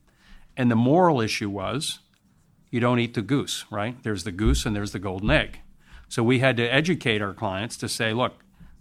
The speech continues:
the goose is the corpus plus inflation.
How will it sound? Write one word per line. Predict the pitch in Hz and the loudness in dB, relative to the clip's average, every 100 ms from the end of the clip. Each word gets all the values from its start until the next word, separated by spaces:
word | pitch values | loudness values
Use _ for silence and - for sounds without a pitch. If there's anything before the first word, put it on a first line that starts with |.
| 120 | -8
the | |
goose | 104 151 135 135 - - - | 0 6 6 6 2 -6 -6
is | 127 110 | -6 -6
the | |
corpus | 113 - 165 - 135 - | -6 4 6 6 2 -2
plus | - 131 | 0 0
inflation. | 131 107 135 101 - | 0 2 4 2 -6